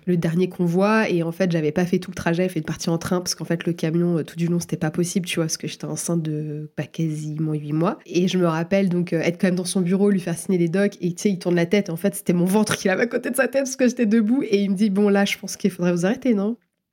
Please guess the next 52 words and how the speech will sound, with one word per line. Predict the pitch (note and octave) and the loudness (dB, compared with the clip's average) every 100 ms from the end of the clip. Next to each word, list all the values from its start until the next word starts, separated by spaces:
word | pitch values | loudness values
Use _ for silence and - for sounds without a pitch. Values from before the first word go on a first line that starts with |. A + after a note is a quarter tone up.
| - | 0
Et | F#3+ | 2
d'ailleurs, | F3 F#3 G#3 | 4 4 2
je | G3+ | -2
me | |
suis | F3+ | -2
arrêtée | G3 F#3 | -2 -2
une | F3+ | -2
semaine | - - E3+ | -2 -2 -4
plus | - F3 | -4 -2
tôt | F#3 F#3 | -2 -4
parce | - | -8
que | - | -4
j'étais | E3+ E3+ - - | -4 -4 -6 -4
épuisée. | - A3+ - F3+ E3 A3 - | -2 -2 -2 -2 -2 -2 0
Mais | F3 | 0
bon, | E3 | 0
en | D#3+ | -2
même | D#3+ | 0
temps, | F#3+ | 0
je | F#3 | 0
venais | F3 | 0
de | D#3+ | -2
faire | D#3+ | -6
tout | - - | -10 -4
un | F3+ | -2
appel | F3 F3 E3+ | 0 0 0
d'offres | E3 - | -2 -6
enceinte. | D#3+ F3+ F#3 - | -6 -6 -6 -6
Donc, | D#3 - | -6 -2
euh, | D3+ E3 _ - | -4 -4 _ -16
ceux | - | -8
qui | E3+ | -2
ont | F3 | 0
déjà | E3 E3+ | 0 0
vécu | E3 E3+ F3+ | -2 -4 -6
ça, | F3+ F3+ F3 | -2 0 0
euh, | D3+ C#3 D#3+ | -2 -4 -10
savent, | - G3+ F#3+ | 0 2 2
hein, | F3 | -2
c'est | F3 - - | -4 -10 -2
extrêmement | G3+ F#3 - F3 F3 E3 | -4 -2 -2 0 2 2
intense. | E3 F#3+ G3 - | 0 0 -2 0
T'as | F3+ | 0
des | E3+ | 0
délais | E3 E3+ E3 E3+ F3 | 0 0 2 2 2
pour | E3+ D#3+ | -2 -6
répondre, | D#3 D3+ F#3 F#3 F#3+ E3 D#3 | -4 -2 0 2 2 0 -2
c'est | - D#3 | -4 -6
très | - F3+ | -2 0
normé, | D#3+ D#3 E3 F3 E3+ | 0 0 0 2 0
très | - | -2
processisé. | F3 F3+ F3 E3+ - D#3+ E3+ E3+ F3 | -2 -2 -2 -4 -4 -2 2 2 2